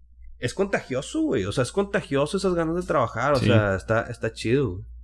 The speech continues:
Speaker 2: Sí, sí, el chiste es juntarse con, con, con gente así, ¿no? Te ayuda a
Speaker 1: Sí,
Speaker 2: levantar.
Speaker 1: no, y, y ahorita, pues, con la pandemia, pues, eh, también es entender un poquito todo eso, güey, y aguantar, este, vara y adaptarnos todo. Entonces
Speaker 2: Yo,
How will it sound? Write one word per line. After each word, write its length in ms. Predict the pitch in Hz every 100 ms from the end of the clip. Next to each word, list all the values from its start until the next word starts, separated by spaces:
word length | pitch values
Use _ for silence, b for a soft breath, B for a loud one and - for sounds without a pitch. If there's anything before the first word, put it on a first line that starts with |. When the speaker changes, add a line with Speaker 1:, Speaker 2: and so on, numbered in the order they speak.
| - -
Speaker 2:
Sí, 200 | - 123
sí, 200 | 120 117
el 140 | 127 110
chiste 180 | - 127
es 100 | 110
juntarse 500 | - 110 117 113 127
con, 360 | 117 104 98 110
con, 460 | - 101 98 101
con 200 | - 107
gente 260 | 101 104 104
así, 200 | 104 113
¿no? 180 | 117 123
Te 60 |
ayuda 260 | 101 101 104
a 40 |
Speaker 1:
Sí, 260 | 104 95 185
Speaker 2:
levantar. 240 | 202 202
Speaker 1:
no, 340 | 151 139 160 170
y, 60 |
y 260 | 143 123 131
ahorita, 380 | 123 117 - -
pues, 200 | 175 -
con 200 | 185 156
la 120 | 139
pandemia, 460 | 127 110 107 135 165
pues, 160 | 135
eh, 40 | 117 123 -
también 400 | 113 113 131 -
es 300 | 135 120 - -
entender 420 | 147 139 113 113
un 120 | 131
poquito 480 | 143 - 117 - 143
todo 340 | 117 110 127
eso, 300 | 113 - 143
güey, 420 | 135 120 107 98 - B B B
y 180 | - 107
aguantar, 540 | 101 95 92 101 104 113 131 92
este, 260 | 143 -
vara 300 | 107 98 117
y 40 | 143
adaptarnos 640 | 117 107 - 101 131 -
todo. 380 | - 110 127 131 B B B B
Entonces 720 | 123 120 113 135 131 - - -
Speaker 2:
Yo, 80 | -